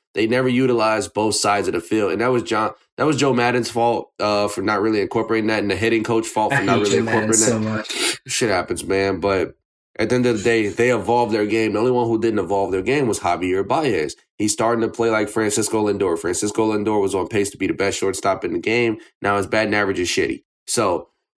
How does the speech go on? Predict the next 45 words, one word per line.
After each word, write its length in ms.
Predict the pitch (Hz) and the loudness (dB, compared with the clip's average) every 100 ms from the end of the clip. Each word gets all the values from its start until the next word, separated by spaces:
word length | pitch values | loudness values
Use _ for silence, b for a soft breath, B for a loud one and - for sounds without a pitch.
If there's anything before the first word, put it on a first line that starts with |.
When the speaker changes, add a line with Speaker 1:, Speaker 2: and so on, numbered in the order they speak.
| _ 101 | _ -4
Speaker 1:
because 320 | 98 101 90 | 0 0 2
he's 180 | 110 95 | 0 0
focused 340 | 104 101 - | 0 0 0
on 160 | 98 85 | -2 -2
power. 360 | 113 92 73 | -2 0 -2
Javier 360 | 98 98 104 98 | -2 0 0 0
Baez 360 | 101 101 92 - | 0 0 2 0
swings 360 | 101 107 101 | 0 0 0
for 120 | 110 | 0
the 60 | 104 | -2
fences. 420 | 101 120 123 135 | 0 -2 0 0
Most 320 | 107 117 135 | 2 0 -2
times 360 | - 135 147 139 | -2 -2 0 0
it 140 | 147 | 0
works, 560 | 120 151 117 - - - _ _ - | 0 0 -2 -6 -8 -10 _ _ -16
but 400 | 87 98 95 - _ - - | -4 -2 -2 -4 _ -20 -6
it's 240 | 98 104 | -2 0
just 160 | 107 104 | 0 0
not 220 | 107 87 - | 0 -2 0
pure. 200 | 110 82 | -2 0
But 120 | 98 | -2
he 60 | 95 | 0
brings 260 | 101 98 | -2 -2
excitement 480 | 85 - 95 85 87 | -2 -2 -2 -2 -4
to 100 | - | -4
the 80 | 71 | -4
game. 400 | 104 95 78 - _ _ _ - | -2 -2 -2 -8 _ _ _ -16
But 260 | - 92 82 | -4 -2 0
he's 260 | 107 98 | -2 0
a 140 | 90 82 | 0 -2
career 560 | - 76 92 95 82 - | -4 -2 0 0 -2 -4
two 280 | - 98 | -2 -2
fifty 420 | 90 - 85 78 76 | 0 -2 -4 -4 -4
hitter, 300 | 69 - _ _ _ - | -4 -4 _ _ _ -4
maybe 260 | 95 85 | -2 0
worse. 400 | 80 57 - - - _ _ - | -2 -4 -6 -10 -10 _ _ -8
So 380 | 95 92 85 _ - | -2 -2 -2 _ -6
you 80 | 123 | -2
just 180 | 139 110 | 0 2
get, 220 | 127 - | 0 0
you 100 | 135 | 0
get 120 | 170 | 2
what 120 | 160 | 2
you 80 | 123 | 0
expect. 360 | 98 - 65 | -2 -2 -4